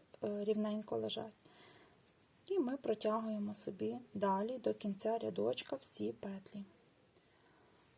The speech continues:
Ось таким чином в мене вийшов перший ряд. Перший ряд, десять петель,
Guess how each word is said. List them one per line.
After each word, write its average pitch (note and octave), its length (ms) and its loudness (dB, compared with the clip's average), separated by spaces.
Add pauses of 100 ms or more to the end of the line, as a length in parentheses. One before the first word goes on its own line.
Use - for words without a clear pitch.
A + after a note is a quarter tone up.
(760)
Ось D4 180 10
таким A#3 340 0
чином B3 320 4
в G#3+ 40 2
мене A3 260 2
вийшов A3+ 420 2 (400)
перший G#3 400 4
ряд. G3 240 0 (2500)
Перший A3 360 4
ряд, B3 260 -2
десять G#3+ 380 -2
петель, A#3 340 2